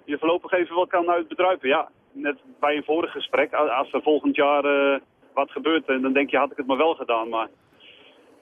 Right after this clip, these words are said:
dat is, dat is gewoon een afweging. Maar het verbaast mij gewoon, of ik weet gewoon dat heel veel kleine zelfstandigen ervoor kiezen om niet arbeidsongeschikt, eh,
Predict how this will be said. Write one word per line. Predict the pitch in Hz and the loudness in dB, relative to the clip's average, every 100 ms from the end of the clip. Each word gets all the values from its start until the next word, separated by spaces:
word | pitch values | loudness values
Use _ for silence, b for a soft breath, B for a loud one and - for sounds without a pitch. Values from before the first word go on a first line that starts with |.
| _ _ - | _ _ -4
dat | 151 | -4
is, | - | -2
dat | - - | -2 -2
is | |
gewoon | - 165 | 0 2
een | 151 | 2
afweging. | 180 160 139 131 135 | 2 0 0 -2 0
Maar | 139 139 _ _ | 0 -2 _ _
het | - - 151 | -20 -6 -4
verbaast | - 135 190 180 | -2 2 0 0
mij | 175 185 | -2 -2
gewoon, | 165 151 190 | 0 0 0
of | 180 - _ _ - | -4 -6 _ _ -18
ik | - 131 | -16 -2
weet | 170 185 | -2 0
gewoon | 151 165 180 160 | 0 2 0 0
dat | 143 - _ b b _ | -2 -2 _ b b _
heel | - 196 | 0 0
veel | 240 | 0
kleine | 190 180 175 | 0 0 0
zelfstandigen | 170 160 170 165 165 160 151 | -2 0 0 0 2 2 0
ervoor | 135 139 | -2 -6
kiezen | - 180 165 | -4 0 0
om | 143 151 139 | 2 0 0
niet | 139 180 175 - - - - | 0 0 -2 -16 -18 -20 -2
arbeidsongeschikt, | 151 - - 143 - 160 151 - | 0 0 -2 -2 -2 -4 -4 0
eh, | 143 143 139 | 2 4 4